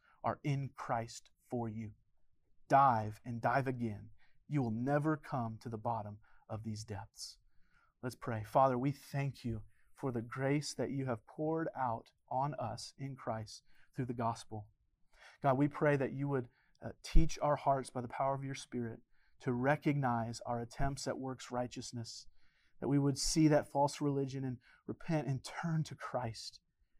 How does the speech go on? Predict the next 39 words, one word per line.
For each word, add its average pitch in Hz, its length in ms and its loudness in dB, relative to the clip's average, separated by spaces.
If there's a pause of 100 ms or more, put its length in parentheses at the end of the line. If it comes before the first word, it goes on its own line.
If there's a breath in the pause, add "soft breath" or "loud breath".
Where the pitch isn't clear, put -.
(280)
God, 143 140 10
I 139 80 10
pray 151 220 6
that 139 120 8
we 147 100 6
would 131 120 6
lay 139 320 6
our 135 220 2
burdens 143 640 2
down 131 440 0
and 120 120 -4
see - 160 -2
the 139 100 -2
surpassing 135 840 -4
worth 127 300 -4 (400 soft breath)
of 123 120 -4
knowing 135 340 0
Jesus, 131 480 -2
our 127 180 -2
righteousness. 120 880 -6 (720)
And 143 80 -2
God, 143 80 6
that 135 140 4
you 147 140 2
would 143 300 2
give 156 300 6
us 123 480 2 (340 soft breath)
a 135 140 2
vision 123 800 4 (440 soft breath)
for 139 220 4
the 131 80 4
future, 127 420 0
that 113 160 -2
we 139 160 4
would 143 240 6 (240 loud breath)
not 151 240 4
just 170 240 6
say, 151 300 4
"Oh, 151 120 0